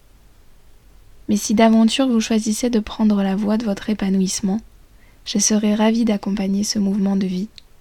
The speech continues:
à travers un autre épisode du podcast. D'ici là,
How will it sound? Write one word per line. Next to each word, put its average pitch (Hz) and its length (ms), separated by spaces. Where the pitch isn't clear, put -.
à 214 100
travers 208 420
un 196 120
autre 208 260
épisode 196 380
du 202 120
podcast. - 580
D'ici 196 380
là, 175 200